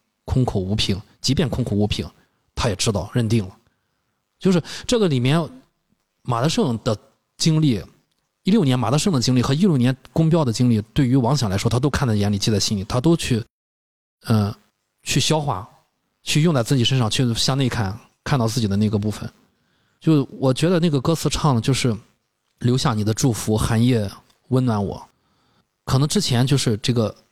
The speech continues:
呃，寒夜是很漫长的，但他最终就是自己能给自己那个祝福，不再从别人那儿要那个祝福。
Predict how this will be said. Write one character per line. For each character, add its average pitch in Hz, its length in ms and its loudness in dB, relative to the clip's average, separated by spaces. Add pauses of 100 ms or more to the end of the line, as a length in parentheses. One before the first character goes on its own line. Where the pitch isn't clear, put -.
(180)
呃， - 200 -14
寒 - 280 -2
夜 135 100 2
是 - 120 0
很 - 140 -2
漫 120 200 2
长 - 220 -12
的， 98 60 -14 (920)
但 131 140 0
他 151 80 4
最 143 180 2
终 139 200 2
就 139 120 2
是 120 100 2
自 - 180 -2
己 101 200 -2
能 104 280 2 (240)
给 107 100 0
自 - 160 -2
己 110 120 0
那 98 100 0
个 101 80 0
祝 101 120 -2
福， - 220 -10 (1160)
不 120 100 -2
再 127 140 2
从 113 320 2 (440)
别 110 140 2
人 117 120 4
那 110 60 4
儿 101 80 2
要 127 180 0
那 101 100 -4
个 95 60 -4
祝 98 140 -2
福。 - 220 -12